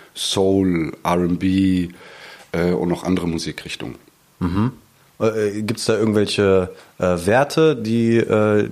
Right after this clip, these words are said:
Speaker 2: die besonders interessant oder, äh, anziehend findest, wenn du das als Kultur begreifst oder betrachtest?
Speaker 1: Ja, ich meine, du kannst jetzt immer mit so Begriffen um dich schleudern, so klischeemäßig, Unity, dies, das, weißt du, was ich meine?
Speaker 2: Ja, aber für
Speaker 1: Aber,
Speaker 2: dich?
Speaker 1: äh, ja, f-, f-,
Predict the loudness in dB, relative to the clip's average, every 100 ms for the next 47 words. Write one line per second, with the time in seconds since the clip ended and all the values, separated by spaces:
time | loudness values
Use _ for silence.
0 | -6 -4 -2 0 0 0 -2 -4 -6 -6
1 | -4 -4 -2 0 2 2 2 0 0 0
2 | -2 -2 -2 0 0 -2 -6 -6 -2 0
3 | 0 0 -2 -2 -4 -4 2 4 4 0
4 | -6 -20 -20 -8 -4 0 2 2 0 0
5 | 0 -2 -6 -6 -4 -6 -4 -6 -6 -6
6 | -4 -4 -2 -4 -2 -2 0 0 -2 -6
7 | -4 -4 -4 -2 -2 -2 0 2 2 0
8 | -6 -6 -2 0 2 0 -4 -4 -2 0
9 | 0 -2 -2 0 0 -2 -2 0 -2 -2
10 | 0 0 0 0 2 0 0 0 0 2
11 | 0 0 0 0 2 2 0 -2 -4 -10
12 | -20 -20 -20 -20 -20 -14 -4 -4 -4 -10
13 | -12 -14